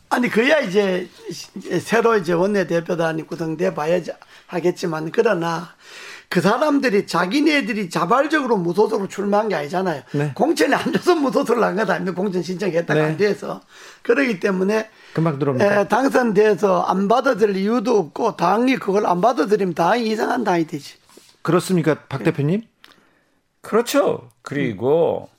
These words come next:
Speaker 3: 저는 그렇게 생각해요. 디제이는
Speaker 2: 네.
Speaker 3: 매 선거 때마다 개헌 저지선 백 석만 주십시오.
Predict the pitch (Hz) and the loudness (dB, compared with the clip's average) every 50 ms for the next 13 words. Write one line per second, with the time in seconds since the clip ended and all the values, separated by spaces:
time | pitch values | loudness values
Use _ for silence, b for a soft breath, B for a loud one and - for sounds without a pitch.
0 | _ _ _ - 160 175 233 247 226 185 - - 180 143 - 110 101 87 - 85 | _ _ _ -2 0 0 0 0 0 -2 -4 -4 -4 -8 -10 -10 -10 -10 -12 -12
1 | - - - - - 90 95 - b b b b b b b b b b b b | -12 -14 -16 -18 -18 -20 -20 -20 b b b b b b b b b b b b
2 | b b b b b b b b b _ _ _ - - 180 202 202 240 220 196 | b b b b b b b b b _ _ _ -8 -6 -6 -2 0 0 0 0
3 | 131 98 92 92 90 87 85 - - - - 131 113 101 92 - _ _ _ _ | -2 -4 -6 -8 -10 -10 -12 -12 -14 -12 -12 -10 -10 -12 -14 -18 _ _ _ _
4 | - 131 135 160 190 214 233 247 - - 170 202 190 180 160 160 - 123 120 123 | -16 -12 -10 -6 -4 -2 -2 -2 -2 -2 -4 -4 -4 -4 -6 -4 -6 -8 -8 -8
5 | 123 123 107 139 139 147 147 151 - _ _ _ _ _ _ _ _ _ - - | -10 -10 -12 -12 -12 -12 -14 -14 -18 _ _ _ _ _ _ _ _ _ -4 0
6 | 147 160 160 156 139 123 135 135 120 123 110 135 143 143 139 - - - 135 - | 0 2 0 0 -2 -2 -4 -4 -4 -8 -8 -8 -8 -8 -10 -10 -10 -10 -8 -4
7 | - 170 165 160 156 151 139 113 110 95 82 - - - - | -2 -2 0 0 0 -2 -2 -4 -8 -10 -10 -12 -10 -12 -12